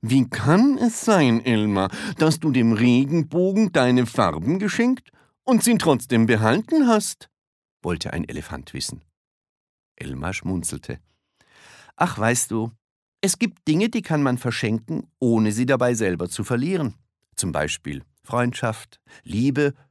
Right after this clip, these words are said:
oder eben meine Farben.“ Auf dem Heimweg meinte der Tiger: „Und ich hatte schon befürchtet, dass der Regenbogen auch kariert sein würde.“ „Bloß nicht“,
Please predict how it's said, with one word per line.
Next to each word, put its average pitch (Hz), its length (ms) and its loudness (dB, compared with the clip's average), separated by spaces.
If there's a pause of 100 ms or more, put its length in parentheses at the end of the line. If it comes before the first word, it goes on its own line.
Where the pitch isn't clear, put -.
(360)
oder - 240 -8
eben 170 260 -6
meine 170 220 -4
Farben.“ 76 500 -12 (1600)
Auf - 120 -16
dem 71 200 -10
Heimweg 95 560 -6 (220)
meinte 85 340 -6
der 80 160 -2
Tiger: 82 500 -4 (720)
„Und 82 360 -6
ich 101 300 -4
hatte 110 320 -4
schon 110 320 -2
befürchtet, 92 840 -6
dass 87 200 -8
der 78 260 -6
Regenbogen 69 1080 -8
auch 135 500 -6
kariert 82 760 -6
sein 80 420 -6
würde.“ 80 440 -8 (1040)
„Bloß 71 720 -6
nicht“, 64 520 -14